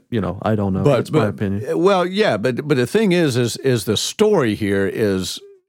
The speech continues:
Speaker 2: is Daniel and his
Speaker 1: Oh, yeah.
Speaker 2: friend stu-,
Speaker 1: Right.
Speaker 2: stood
Speaker 1: They
Speaker 2: up.
Speaker 1: stood up for what
Speaker 2: Yeah.
Speaker 1: was right and for what
Speaker 2: Yeah.
Speaker 1: they believed, yes.
Speaker 2: And for what they believed.
Speaker 1: Exactly.
Speaker 2: So that's, that's just a small piece of it.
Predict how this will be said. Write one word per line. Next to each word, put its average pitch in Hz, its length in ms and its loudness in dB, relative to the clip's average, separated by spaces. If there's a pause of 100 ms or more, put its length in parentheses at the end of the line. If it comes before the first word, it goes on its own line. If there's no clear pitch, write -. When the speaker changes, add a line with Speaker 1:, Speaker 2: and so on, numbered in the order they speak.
Speaker 2:
is 101 260 0
Daniel 123 840 0
and 104 140 -2
his 107 300 0
Speaker 1:
Oh, 143 140 2
yeah. 117 240 -2
Speaker 2:
friend 110 220 0
stu-, - 200 0
Speaker 1:
Right. 120 280 0
Speaker 2:
stood 131 300 0
Speaker 1:
They 117 40 2
Speaker 2:
up. 98 140 0
Speaker 1:
stood 156 180 -4
up - 260 -4
for 120 100 2
what 123 160 2
Speaker 2:
Yeah. 104 120 0
Speaker 1:
was 80 80 -4
right 139 340 0 (420)
and 123 160 4
for 156 120 0
what 131 100 2
Speaker 2:
Yeah. 92 60 -2
Speaker 1:
they 139 80 0
believed, 151 420 -2
yes. 147 140 0
Speaker 2:
And 110 120 0
for 127 80 0
what 120 160 2
they 113 120 2
believed. 110 580 -2
Speaker 1:
Exactly. 123 280 0
Speaker 2:
So 113 160 2
that's, 147 400 -2 (100)
that's 139 260 0
just - 240 -4
a 107 60 -4
small 117 340 0
piece 113 320 -2
of 71 160 -2
it. - 120 -8